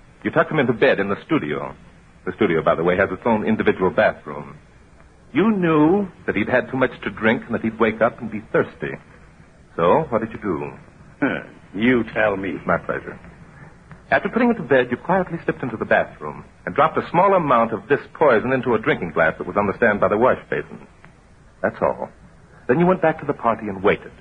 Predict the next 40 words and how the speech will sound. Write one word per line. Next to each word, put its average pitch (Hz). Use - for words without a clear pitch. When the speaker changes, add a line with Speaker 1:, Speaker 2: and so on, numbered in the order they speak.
Speaker 1:
At -
three 202
o'clock, 180
John 156
Henley 135
woke, 104
just 87
as 87
you 85
figured 85
he 73
would, 117
went 120
to 143
the 143
bathroom 92
to -
quench 113
his 110
thirst. 101
Drew 143
himself 185
a 165
glass 180
of 143
water 196
and 190
drank 147
it. -
By 90
the 87
way, 85
am 85
I 80
doing 90
all 87
right? 82
Speaker 2:
It's -
your 160
story. 165